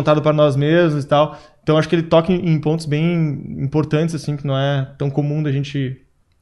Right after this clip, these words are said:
falar sobre esse aspecto. E eu acho que, enfim, é uma das,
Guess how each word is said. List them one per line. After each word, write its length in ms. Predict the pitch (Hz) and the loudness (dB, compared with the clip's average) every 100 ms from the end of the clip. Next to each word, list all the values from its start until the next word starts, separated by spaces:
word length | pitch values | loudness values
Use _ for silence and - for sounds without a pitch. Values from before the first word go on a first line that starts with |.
| _ | _
falar 220 | - 123 123 | -10 -8 -6
sobre 160 | 127 | -6
esse 100 | 127 | -6
aspecto. 440 | 131 - 135 139 - - - _ _ - | -6 -2 -2 -4 -16 -20 -20 _ _ 2
E 40 | |
eu 60 | 156 | 4
acho 160 | 185 | 4
que, 100 | - | 2
enfim, 300 | 254 220 254 | -2 0 2
é 40 | 190 | 4
uma 120 | 156 | 4
das, 500 | 175 180 160 - - | 4 2 -2 -12 -18